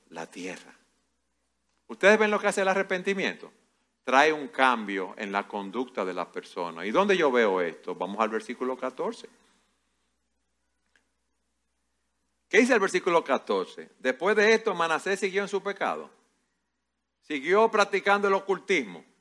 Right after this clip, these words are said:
Siguió sacrificando, eh, lo, eh, los,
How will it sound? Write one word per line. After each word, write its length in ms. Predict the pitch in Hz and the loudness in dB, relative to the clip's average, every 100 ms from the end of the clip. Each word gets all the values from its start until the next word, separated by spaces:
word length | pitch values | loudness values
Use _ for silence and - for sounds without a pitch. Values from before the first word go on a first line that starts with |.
| _ _ _ _ _ _ _ _ - | _ _ _ _ _ _ _ _ -8
Siguió 320 | 160 175 226 | -2 2 4
sacrificando, 1200 | 226 220 196 196 202 214 208 202 185 180 170 156 | 4 0 -4 -2 2 2 4 4 4 4 0 -2
eh, 80 | 160 | -2
lo, 180 | 165 156 | -2 -2
eh, 460 | 147 143 135 131 131 | -2 -4 -4 -6 -4
los, 360 | 139 135 - | -4 -4 -8